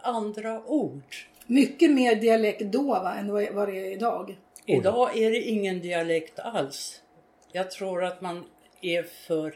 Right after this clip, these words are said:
Speaker 1: influerad av T V och radio. Och fa-, T V fanns inte på den tiden. Utan då hade de kvar sitt ursprungliga språk.
Speaker 2: Men då skulle ni alltså ha det som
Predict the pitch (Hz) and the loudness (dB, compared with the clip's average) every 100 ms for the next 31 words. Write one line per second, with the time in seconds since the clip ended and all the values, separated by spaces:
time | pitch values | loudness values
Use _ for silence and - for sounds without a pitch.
0 | - 170 156 156 165 151 139 139 143 143 | -10 -6 -6 -4 -6 -4 -6 -8 -10 -12
1 | - 135 139 131 - _ - 185 135 147 | -12 -10 -10 -14 -20 _ -8 -6 -4 -6
2 | 139 143 175 - - _ _ _ - _ | -6 -6 -8 -12 -18 _ _ _ -20 _
3 | - 170 - - - 202 160 160 170 180 | -8 -8 -6 -14 -8 -4 -2 -4 -6 -8
4 | 160 - 156 - 135 - _ 160 139 131 | -10 -8 -8 -8 -16 -16 _ -12 -10 -10
5 | 135 127 - - - _ _ _ _ 180 | -12 -16 -16 -18 -20 _ _ _ _ -12
6 | 165 170 160 170 165 156 160 151 156 151 | -6 -6 0 2 2 0 -6 -4 -6 -6
7 | 147 - _ 151 135 139 - 160 - 170 | -8 -10 _ -6 -6 -8 -12 -14 -8 -2
8 | 170 156 - 156 160 147 147 - 127 - | 0 0 -4 -8 -6 -8 -10 -12 -14 -14
9 | - _ _ - 302 233 262 311 349 359 | -16 _ _ 4 4 4 0 2 6 6
10 | 302 277 262 240 240 233 220 214 220 214 | 6 2 4 2 2 2 4 2 -2 -4